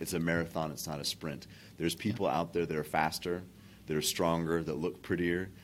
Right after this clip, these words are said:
Speaker 1: But if we can just keep putting one foot in front of the other and execute the small things, the small details, that's where, that's where success begins.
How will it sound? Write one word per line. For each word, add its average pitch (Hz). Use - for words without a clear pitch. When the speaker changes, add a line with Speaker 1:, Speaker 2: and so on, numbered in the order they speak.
Speaker 1:
But 82
if 80
we 90
can 104
just 90
keep 95
putting 82
one 80
foot 92
in 90
front 82
of 80
the 82
other 71
and 78
execute 90
the 85
small 90
things, 57
the 87
small 90
details, 78
that's 85
where, 82
that's 85
where 80
success -
begins. 60